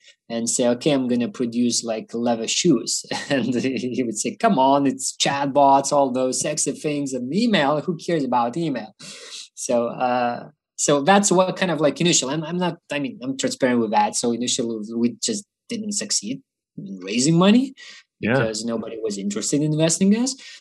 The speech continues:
Speaker 1: But, uh, and now I'm really, I'm really happy that it happened.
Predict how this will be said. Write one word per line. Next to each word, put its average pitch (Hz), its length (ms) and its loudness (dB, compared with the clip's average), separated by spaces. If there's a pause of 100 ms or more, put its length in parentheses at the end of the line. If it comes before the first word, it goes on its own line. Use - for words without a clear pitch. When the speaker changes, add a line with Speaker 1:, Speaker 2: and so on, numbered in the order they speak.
Speaker 1:
But, 165 380 0
uh, 165 360 -2
and 156 180 -4
now 233 320 4
I'm 190 220 4
really, 165 200 4
I'm 139 120 -2
really 143 240 0
happy 110 400 -2
that 117 320 -4
it - 160 -8
happened. 175 560 0